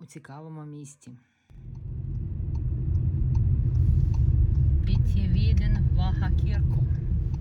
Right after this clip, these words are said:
Ось вона, красавиця, красотуня, церква. Це юнеско культури Ербе. Як це буде українською? юнеско куль-, юнеско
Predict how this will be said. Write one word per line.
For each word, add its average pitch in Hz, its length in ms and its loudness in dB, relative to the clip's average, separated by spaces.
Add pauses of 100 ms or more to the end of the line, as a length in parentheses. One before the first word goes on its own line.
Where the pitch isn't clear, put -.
(160)
Ось - 160 -8
вона, 196 280 -8
красавиця, 170 960 -14 (260)
красотуня, 190 720 -16 (1120)
церква. 180 480 -18
Це - 200 -14
юнеско 214 460 -10
культури 214 500 -14
Ербе. 156 400 -16 (3000)
Як - 220 -20
це 202 80 -12
буде 190 200 -16
українською? 185 580 -14
юнеско 208 480 -8
куль-, - 1400 -8
юнеско 233 420 -2